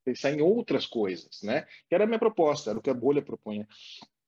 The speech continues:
Então, eu acho que a gente continua ainda vivendo essa Smart Era, as pessoas não vão parar de, de, de se, de se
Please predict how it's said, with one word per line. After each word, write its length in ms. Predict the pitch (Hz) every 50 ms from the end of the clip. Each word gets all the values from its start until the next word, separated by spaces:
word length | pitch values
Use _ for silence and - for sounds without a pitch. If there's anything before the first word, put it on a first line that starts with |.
| _ _ _ _ - -
Então, 560 | 139 131 - 139 131 120 123 131 135 135 135
eu 160 | 139 131 123
acho 200 | 120 127 127 -
que 60 | - 147
a 20 |
gente 160 | 120 139 131 -
continua 520 | - 139 - - - 120 135 160 190 190
ainda 180 | 170 156 143 127
vivendo 340 | 127 120 107 127 127 120
essa 140 | 120 - -
Smart 420 | 113 104 117 113 113 - - - 113
Era, 100 | 120 127
as 80 | 123
pessoas 320 | - - - - 131 127 123
não 160 | 139 143 139
vão 240 | 120 139 151 170 -
parar 480 | - 139 117 98 98 104 113 123 - _ _ _ _ _ _ _ _ _ _ _ -
de, 480 | 104 107 104 110 110 107 95 95 - - _
de, 440 | - 101 107 110 104 98 87 76 - - _ -
de 160 | 107 110 104
se, 520 | - - - 127 120 117 107 95 95 - _ _ _ _ _ _ _ _ _
de 160 | 104 110 107
se 380 | 110 - 139 127 117 107 107